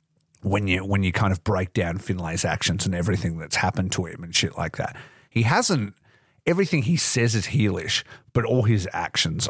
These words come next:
aren't, you know? I think that's, that's really interesting because, <laughs> like, you know, the guys ga-, ganging up on somebody to beat them up, you know what I mean? Like, they did have, like, the little,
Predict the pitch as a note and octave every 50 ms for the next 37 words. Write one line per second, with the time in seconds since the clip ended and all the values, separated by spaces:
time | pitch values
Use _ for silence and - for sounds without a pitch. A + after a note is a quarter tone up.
0 | - - - E2+ D2+ C#2+ - - - _ _ - _ - G2+ F#2+ F2 E2 E2 F#2
1 | - - - - G#2 - B2 G#2+ F#2 F#2 F2 F2 E2+ - - - - - - -
2 | - - _ _ _ _ - F#2 - - G2+ F#2 F#2 F#2 E2+ E2 E2 E2 E2 E2+
3 | E2+ G2 E2+ - - - - - - - E2 - - F2 E2+ - - - E2+ -
4 | - - - - E3 C3 A#2+ - - - - - - - - - B2+ G#2 - G#2
5 | F#2+ F2 E2+ F2 F2+ - G#2+ G#2 F#2 A2 G#2 F#2+ F#2+ F2+ E2+ E2+ - - - -
6 | _ _ - - G2+ G#2 G#2 G#2 F#2 G2 G#2 G2+ B2+ G#2 F#2 F2+ - - G#2 G2+
7 | - A2 G2+ F#2+ G2 F#2+ F#2+ F2+ F2+ - G2 F2+ F2 - A2 F#2+ E2+ F2+ F2 F2
8 | F2+ F2+ F2 D#2 D#2 G#2+ G2 F#2+ - - F#2 E2+ F2 F2 E2+ F2 - - F2 F2+
9 | F2 F2 E2+ E2 E2 E2+ E2+ E2 D#2+ E2 D#2+ E2 E2 E2+ F#2+ F2 F2+ G2+ A2+ A#2+
10 | A#2 B2+ A#2+ G#2 F#2+ F#2+ F2 D#2+ F#2 E2 E2 F2 F#2 F#2+ F#2 F2 E2+ E2+ E2 E2+
11 | D2+